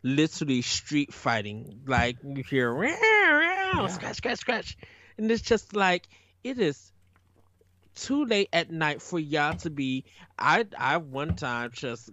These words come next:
Speaker 1: got a cup of water and threw it outside, and
Speaker 2: Mm-hmm.
Speaker 1: whoever they hit, you know,
Speaker 2: Yeah.
Speaker 1: y'all go, y'all leave.
Speaker 2: Yeah. Well,
Speaker 1: Um,
Speaker 2: what happened was, uh, what we found out, this was, like,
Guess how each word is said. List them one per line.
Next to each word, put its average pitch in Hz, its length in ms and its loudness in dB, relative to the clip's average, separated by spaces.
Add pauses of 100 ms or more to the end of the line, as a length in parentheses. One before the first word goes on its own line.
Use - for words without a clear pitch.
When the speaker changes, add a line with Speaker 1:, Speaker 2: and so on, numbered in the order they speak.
(100)
Speaker 1:
got 127 220 -4
a 120 60 -8
cup - 260 -6
of 104 160 -10
water 113 360 2
and 107 220 -6
threw 131 160 2
it 113 80 2
outside, 107 760 -2
and 127 140 0
Speaker 2:
Mm-hmm. 123 100 2
Speaker 1:
whoever 117 320 2
they 113 140 0
hit, 117 380 2 (260)
you 135 220 -2
know, 110 380 -4 (180)
Speaker 2:
Yeah. 135 320 2
Speaker 1:
y'all 127 80 0
go, 110 400 -2
y'all 110 260 -6
leave. 104 380 -10 (180)
Speaker 2:
Yeah. 98 240 -4 (100)
Well, 113 260 8
Speaker 1:
Um, 101 80 4
Speaker 2:
what 104 180 4
happened 95 600 4
was, 82 600 -4 (240)
uh, 76 380 -4 (140)
what 90 160 -4
we 87 100 -4
found 95 360 2
out, 85 260 -2 (340)
this 107 200 -2
was, 110 160 -2
like, 82 320 -4